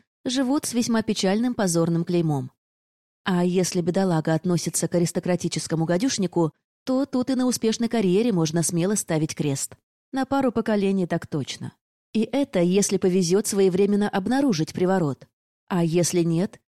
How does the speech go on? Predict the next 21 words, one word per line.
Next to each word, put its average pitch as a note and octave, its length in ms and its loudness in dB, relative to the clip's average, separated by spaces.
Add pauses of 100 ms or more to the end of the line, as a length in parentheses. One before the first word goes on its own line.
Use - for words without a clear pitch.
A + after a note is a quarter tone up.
через F3+ 340 0
несколько F3+ 420 0
месяцев F3 540 -2
милости F3 380 0
просим E3+ 400 0
на A3 80 2
свадебные D#3+ 520 0
мероприятия. F#3+ 800 -2 (1160)
Магистр G#3 600 0
Ортон A3 440 0
окинула A#3 420 0
восторженно F#3 580 0
внимающий F3 600 0
класс A#3 260 0
хитрым G3 400 0
взглядом. D#3 580 -4 (680)
«По - 180 0
этой G3+ 300 0
части G#3+ 380 0
есть B3+ 320 0
вопросы?» F#3 580 0